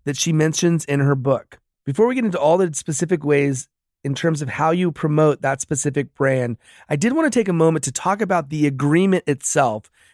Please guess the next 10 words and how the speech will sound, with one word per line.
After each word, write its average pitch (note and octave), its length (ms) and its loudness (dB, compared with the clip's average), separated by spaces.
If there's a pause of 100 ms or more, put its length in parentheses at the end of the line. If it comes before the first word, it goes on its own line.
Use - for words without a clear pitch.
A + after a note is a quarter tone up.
(240)
Emphasis A3+ 600 0 (100)
on D#3 120 0
the D#3 100 4
word C#3+ 500 2 (100)
agreement. C3+ 680 2
She - 180 -2
suggests F3+ 520 0
using E3+ 360 0
that G3+ 260 0
word C3+ 380 2